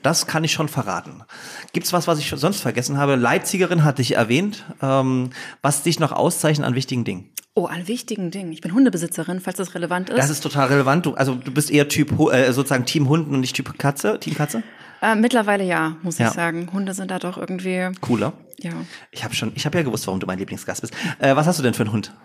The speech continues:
Speaker 2: Einen, ähm, der ist einmal die Straße hoch und runter, würde ich sagen, alles zusammengemixt, aber hauptsächlich Terrier wahrscheinlich, so ein
Speaker 1: Oh,
Speaker 2: Jack
Speaker 1: okay.
Speaker 2: Russell Fox Terrier.
Speaker 1: Energiebündel?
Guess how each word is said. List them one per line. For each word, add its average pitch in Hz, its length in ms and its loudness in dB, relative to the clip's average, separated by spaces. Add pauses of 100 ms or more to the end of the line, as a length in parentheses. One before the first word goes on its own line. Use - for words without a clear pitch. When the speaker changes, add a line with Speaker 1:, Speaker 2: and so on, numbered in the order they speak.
(460)
Speaker 2:
Einen, 247 880 6
ähm, 226 680 4
der 214 120 4
ist 220 100 -4
einmal 233 200 2
die 233 80 -2
Straße 233 280 0
hoch 240 120 4
und 226 80 4
runter, 233 320 4
würde 220 160 2
ich 214 80 0
sagen, 196 340 2
alles - 240 -2
zusammengemixt, 196 680 -2
aber 180 160 -4
hauptsächlich 202 400 -2
Terrier 170 420 -2
wahrscheinlich, 165 400 -8
so 165 120 -8
ein 170 140 -6
Speaker 1:
Oh, 110 160 2
Speaker 2:
Jack 196 300 0
Speaker 1:
okay. - 100 -4
Speaker 2:
Russell 220 640 4 (160)
Fox - 300 -2
Terrier. 160 420 -2 (140)
Speaker 1:
Energiebündel? 110 580 2